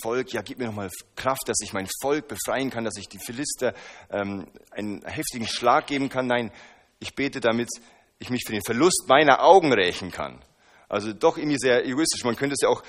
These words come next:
vielleicht ein bisschen anders betonen, wenn man es liest. „Allmächtiger Herr, erinnere dich an mich.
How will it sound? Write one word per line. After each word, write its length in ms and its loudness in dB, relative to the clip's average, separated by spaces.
vielleicht 220 0
ein 60 -8
bisschen 180 -4
anders 280 2
betonen, 400 0
wenn 120 4
man 100 2
es 160 -4
liest. 220 -6
„Allmächtiger 500 2
Herr, 260 4
erinnere 440 2
dich 200 2
an 140 2
mich. 340 0